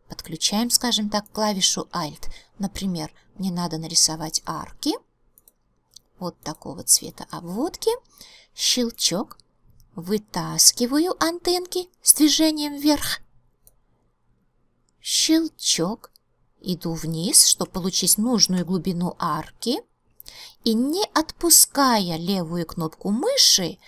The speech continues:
свободной рукой держу Alt и мышкой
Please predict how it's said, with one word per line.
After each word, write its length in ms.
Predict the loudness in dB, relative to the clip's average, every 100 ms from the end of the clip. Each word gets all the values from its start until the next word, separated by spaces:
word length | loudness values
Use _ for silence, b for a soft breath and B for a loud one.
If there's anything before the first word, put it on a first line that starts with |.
| B B
свободной 720 | 4 6 6 6 4 4 2
рукой 480 | 0 -2 -2 -2 -2
держу 460 | -4 -4 -4 -6 -2
Alt 400 | 2 2 0 -10 -10 _ _ _ -2
и 80 | 0 0 -8 -10
мышкой 760 | -6 0 2 2 -2 -6